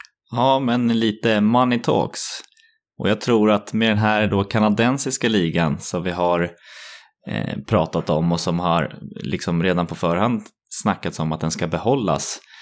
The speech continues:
eh, kommer gynna pengarna i sporten. Eh, dels för att, eh, det är, kommer vara fyra-ish, säger jag, kanadensiska lag som kommer ta sig till slutspel varje år. Eh, och som vi vet så är ju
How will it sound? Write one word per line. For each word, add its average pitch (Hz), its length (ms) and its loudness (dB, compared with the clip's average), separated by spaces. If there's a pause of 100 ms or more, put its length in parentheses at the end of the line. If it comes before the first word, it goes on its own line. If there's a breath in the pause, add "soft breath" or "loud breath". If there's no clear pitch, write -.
(320 soft breath)
eh, 82 360 -2 (160)
kommer 92 240 -2
gynna 101 500 2 (320)
pengarna 107 440 0
i 80 40 -2
sporten. - 500 -8 (380)
Eh, 76 200 -6 (340)
dels 117 300 0
för 98 140 0
att, 87 300 -2
eh, 87 160 2 (720 soft breath)
det 85 260 2
är, 82 60 2
kommer 95 260 0
vara 87 180 2
fyra-ish, 87 1160 -2
säger 98 280 2
jag, 107 100 0 (300)
kanadensiska 104 680 2
lag 98 260 0
som 101 140 -6
kommer 101 160 -2
ta 104 140 -2
sig 101 140 -6
till 104 100 -2
slutspel 123 680 0 (140)
varje 117 260 0
år. 113 260 0 (560 loud breath)
Eh, 82 260 -2
och - 160 -6
som 92 120 -2
vi 92 100 0
vet 107 280 0
så 101 100 -4
är 101 40 2
ju 95 260 2